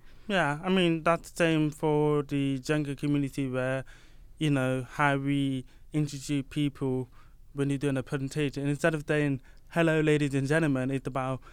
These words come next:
"Hey," or "Hello, everyone else," um, everyone. Um, it's about how do you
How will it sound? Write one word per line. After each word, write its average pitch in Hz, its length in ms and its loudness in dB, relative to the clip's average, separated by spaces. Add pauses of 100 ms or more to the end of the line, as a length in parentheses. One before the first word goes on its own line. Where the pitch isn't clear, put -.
(220)
"Hey," 156 420 2 (320)
or 139 260 2 (100)
"Hello, 156 340 6
everyone 147 400 4
else," 135 320 0 (120)
um, 135 280 0
everyone. 131 460 4 (280)
Um, 131 360 0
it's 143 160 -8
about 135 200 -2
how 147 240 4
do 147 160 -2
you 131 200 0